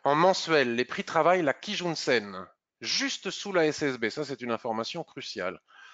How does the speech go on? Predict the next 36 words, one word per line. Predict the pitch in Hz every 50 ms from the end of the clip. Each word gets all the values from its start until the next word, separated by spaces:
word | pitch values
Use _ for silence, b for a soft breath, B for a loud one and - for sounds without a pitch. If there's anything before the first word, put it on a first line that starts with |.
| B B B B
En | B 131 147 190
hebdomadaire, | 240 208 190 185 208 196 185 170 160 156 143 131 123
la | 131 131
Kijun | - - 196 180 190 233 233
est | 190 170 - 214
au-dessus | 208 - - - - 240 254 254 - _ _ _ _ _ _ _ _ _ _ _ _ _ _ _ _ _ _ _ _ _ _ _ _ _
des | 98 113 117
prix. | - - - - - - - _ _ _ _ _ _ _ _ _ _ _ _
Ok. | _ _ - 123 147 - _ B B B B B B B B B
En | B 139
daily, | 147 156 202 214 208 202 190 196 180 156 123 - _ _ _ _ _
forte | - - - - 233 - - - 180 151
survente, | - - 139 101 104 127 160 190 214 214 -
mais | 147 127
la | 127
Kijun | - - 151 175 214 196
va | 151 143
baisser | 131 151 160 - - 190
fortement | - - 170 - - 170 175 185
à | 170
partir | - 147 - - 170
de | 151 147
demain. | 139 135 120 113 107 101 -
Avalement | 143 143 151 160 160 160 165 156 143
haussier | 131 - - 175 180 190 165 151
hier | 139 151 175 165
au | 151 -
contact | - 147 135 - 170 - - 139
de | 117 120
la | 123 123
Kijun | - - 165 147 160 190
mensuelle. | 190 170 160 160 165 170 165 - - 151 147 131 117 110 98 - b b b b b b b b b b b b
Donc | - 113 -
la | 120 113
Kijun | - - 156 170 180
mensuelle | 160 156 156 156 143 - - 165 160 151 127 113